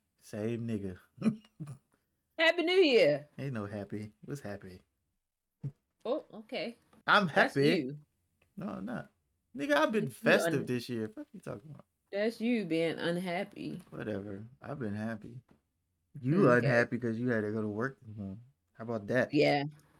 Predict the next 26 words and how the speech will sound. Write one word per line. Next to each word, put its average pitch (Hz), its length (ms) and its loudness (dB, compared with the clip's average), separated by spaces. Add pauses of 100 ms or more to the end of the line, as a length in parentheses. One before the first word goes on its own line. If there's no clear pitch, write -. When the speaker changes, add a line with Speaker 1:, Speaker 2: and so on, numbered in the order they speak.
(140)
Speaker 2:
Yeah. 143 360 2 (120)
I, 151 320 0
I 151 120 0
was 151 160 0
very 156 340 4
unhappy 147 580 -4
Speaker 1:
How 123 100 -6
about 117 260 2
Speaker 2:
about - 20 -10
Speaker 1:
that? 113 320 4
Speaker 2:
that. 151 220 4 (540)
Speaker 1:
Yeah. 117 280 -2 (240)
Speaker 2:
Yeah. 139 260 0
Speaker 1:
Mm-hmm. 123 180 -4
Speaker 2:
I 185 80 6
wasn't 233 300 6
happy 214 220 6
about 196 260 6
where 190 180 8
I 180 100 6
found 226 420 4
you, 180 160 -2
though. 170 360 2 (1040)
Speaker 1:
On 120 140 -2
the 110 60 -2
couch? 117 340 0